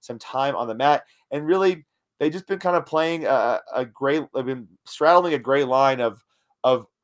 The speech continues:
to be dominant versus being healthy at the end of the season. The most important thing is winning an N C double A title.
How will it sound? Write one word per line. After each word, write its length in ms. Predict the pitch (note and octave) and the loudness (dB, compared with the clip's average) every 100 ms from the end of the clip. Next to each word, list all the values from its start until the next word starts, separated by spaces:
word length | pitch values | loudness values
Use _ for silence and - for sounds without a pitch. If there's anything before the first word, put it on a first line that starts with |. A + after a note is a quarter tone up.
| - | -14
to 80 | |
be 140 | B2 B2 | -6 -6
dominant 560 | A#2 B2+ D3 D#3 C#3+ | 2 4 4 2 0
versus 340 | B2+ C#3 - B2+ | 0 -4 -6 -8
being 240 | C#3 C3 | -8 -8
healthy 500 | A#2 B2 C3 - A2+ | -4 -2 -2 -6 -8
at 140 | A#2 - | -8 -8
the 80 | |
end 100 | A#2+ | -10
of 60 | A#2+ | -10
the 60 | A2 | -10
season. 300 | C3 A2 A2+ | -10 -10 -4
The 80 | |
most 200 | C3 D3+ | 2 2
important 400 | D3+ - D3+ C#3 | 0 -4 -4 -4
thing 140 | C#3+ C#3+ | -6 -6
is 160 | B2 | -6
winning 220 | A#2+ B2+ B2 | -6 -6 -4
an 60 | |
N 140 | A#2 A#2 | -4 -4
C 120 | A#2+ | -2
double 180 | A#2+ A#2 | 0 0
A 80 | G#2 | 0
title. 420 | - A#2+ G2 | 0 2 2